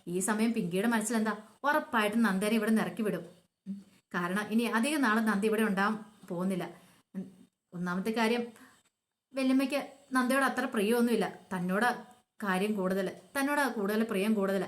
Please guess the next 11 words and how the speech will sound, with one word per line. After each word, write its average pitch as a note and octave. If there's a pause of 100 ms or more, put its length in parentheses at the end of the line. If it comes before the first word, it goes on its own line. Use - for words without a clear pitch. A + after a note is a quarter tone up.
(260)
അങ്ങൊരു D#4+
ചിന്തയായിരുന്നു A3+ (100)
പിങ്കിയുടെ G3
ഉള്ളിലുണ്ടായിരുന്നത്. F#3+
പക്ഷേ F3+ (340)
അരുന്ധതിയുടെ G3
മനസ്സിൽ A3
എന്താന്നുള്ള A#3 (100)
കാര്യം G#3
പോലും, A#3 (920)
ഏ, A#3+